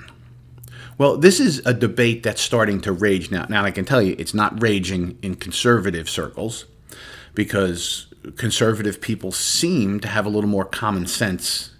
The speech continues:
in their heads. And when we see something, we go, "Oh, look at that. What is that?" "That is a tree."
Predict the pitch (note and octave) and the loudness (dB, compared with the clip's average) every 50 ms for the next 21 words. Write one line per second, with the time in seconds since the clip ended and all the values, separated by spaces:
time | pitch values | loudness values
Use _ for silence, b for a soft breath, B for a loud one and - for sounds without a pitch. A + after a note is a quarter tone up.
0 | - - - - A2 G2+ F#2+ F#2 F2 - G2 F#2 F#2+ G2+ - G#2 F#2 F2 B B | -20 -20 -8 -6 -4 -2 -2 -2 -2 -2 -2 -2 -2 -4 -4 -4 -4 -4 B B
1 | B B B B G#2 G2+ G2+ F#2 - - - F#3 F#3+ - - F2 D2+ - - A#2 | B B B B -2 0 0 0 0 0 -2 -2 -2 -2 -2 -4 -6 -4 -4 -2
2 | A#2 G#2+ A2 G#2+ B2 - B2 B2+ - - G#2+ F#2+ - C3+ F3 F3+ - G3+ - A#3 | 0 0 0 -2 -2 -2 -2 -2 -4 -4 -10 -8 -2 -2 -2 -2 -2 -4 -4 -2
3 | E3+ - - A2+ D#3 F#3 A#3+ G3+ A#2 A2 C#3+ D#3 E3 - - - B B B B | -2 -2 2 2 2 4 4 0 2 2 2 2 0 -2 -6 -12 B B B B
4 | B B B B - G2+ A2+ C#3+ - - A2+ A2+ G2 G2+ F#2 - - - A3 A#3+ | B B B B 0 2 2 2 2 2 0 0 0 0 -2 0 0 0 2 4
5 | G3 G#2 D#2 C2 - | 4 2 2 -2 -8